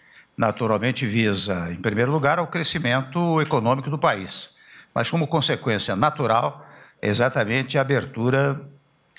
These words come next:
de empregos, porque do instante que nós tivermos uma atividade bastante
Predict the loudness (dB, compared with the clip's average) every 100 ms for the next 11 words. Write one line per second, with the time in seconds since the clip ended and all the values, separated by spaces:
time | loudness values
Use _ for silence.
0 | -6 0 2 2 2 0 -8 -10 -4 0
1 | 0 0 -2 -2 0 0 0 -2 -2 -2
2 | -8 -14 -20 -20 -20 -8 0 2 2 2
3 | 0 0 2 2 2 -2 -2 0 0 -2
4 | -4 -10 -20 _ -6 0 0 2 0 0
5 | -2 0 2 0